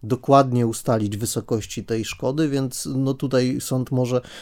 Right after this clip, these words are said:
jak to mówi ustawodawca, zasądzić kwotę odpowiednią. To, co jest nam zostawione,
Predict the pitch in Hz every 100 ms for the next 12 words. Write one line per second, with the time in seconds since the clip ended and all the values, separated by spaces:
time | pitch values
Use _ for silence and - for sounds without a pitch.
0 | - - 127 127 117 139 127 120 127 117
1 | - 110 117 120 - 117 117 113 120 113
2 | 117 - 127 123 117 - 123 113 113 87
3 | - - - - - 160 156 - 143 131
4 | - - - _ - 120 117 135 - 175
5 | 175 190 190 180 - 202 185 202 202 208
6 | 220